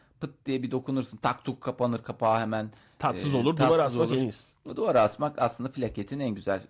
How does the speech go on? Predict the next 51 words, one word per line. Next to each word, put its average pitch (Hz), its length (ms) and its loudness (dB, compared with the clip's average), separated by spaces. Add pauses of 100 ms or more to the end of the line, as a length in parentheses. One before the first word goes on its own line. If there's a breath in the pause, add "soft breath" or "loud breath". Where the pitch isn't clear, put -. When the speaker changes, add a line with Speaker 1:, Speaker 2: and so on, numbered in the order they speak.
(100)
Speaker 1:
e, 85 280 -10 (160)
kullanımlarından 104 800 -4
bir 135 100 -4
tanesi. 98 500 -4 (120)
Speaker 2:
Ne 117 100 -10
kadar - 180 2
Speaker 1:
Neden 175 120 4
Speaker 2:
güzel. 117 140 2
Speaker 1:
olmasın? 95 360 -8 (200 soft breath)
Plaket 151 320 0
sayısı 127 340 -6
biraz 135 260 4
daha 123 140 4
artınca 135 360 -2
daha 120 220 4
havalı 120 320 2
bir - 120 -8
köşe 127 280 0
haline, 120 380 2
şu 127 140 2
anda 123 200 0
köşe 127 240 -2
olacak 117 340 0
kadar 120 300 2
değil. 101 120 -4 (240 loud breath)
Yani 113 160 -2
köşe 143 240 0
olur 165 240 2
ama 120 200 2
zayıf 127 340 4
bir - 80 -10
köşe 104 280 -4
olur. 104 280 -6 (360 soft breath)
O 127 80 -2
yüzden, 120 360 -4 (360 loud breath)
e, 101 280 -4
bir 117 100 -4
on 123 180 0
yıla 117 220 2
ihtiyacım 113 500 0
var 104 180 0
diye 92 160 -6
düşünüyorum. 92 300 -12
Bir - 60 -12
on 117 180 -2
yılda 101 240 -6
iki 104 200 -10
üç - 120 -12
plaket 107 400 -4
daha 110 160 6
alsam, 120 340 -2